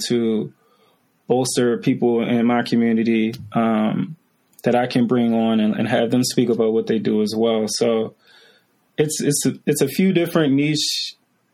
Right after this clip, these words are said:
perspectives on it, um, but I try to keep it multifaceted. But, but that's the, that's the lane we're in,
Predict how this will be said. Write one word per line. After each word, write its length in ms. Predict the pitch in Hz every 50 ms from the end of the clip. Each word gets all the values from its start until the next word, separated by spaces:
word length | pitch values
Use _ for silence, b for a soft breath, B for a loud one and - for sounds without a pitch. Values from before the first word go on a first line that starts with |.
| _ _ -
perspectives 600 | - 131 131 - 147 131 131 - 147 139 127 135
on 200 | 135 135 135 139
it, 220 | 143 147 - - _ -
um, 360 | - 123 120 117 117 113 113
but 100 | 107 117
I 80 | 117 113
try 180 | 110 - 127
to 80 | 120 117
keep 180 | 117 - - 123
it 80 | 117
multifaceted. 840 | 120 117 117 113 131 117 - 131 127 120 117 - 123 123 117 - -
But, 240 | - 113 - 147 156
but 120 | - 135
that's 200 | 139 139 127 - -
the, 260 | - 127 123 120 123 -
that's 180 | - 135 -
the 80 | - 139
lane 240 | 139 139 135 123 113
we're 120 | 110 110
in, 220 | 107 107 107 107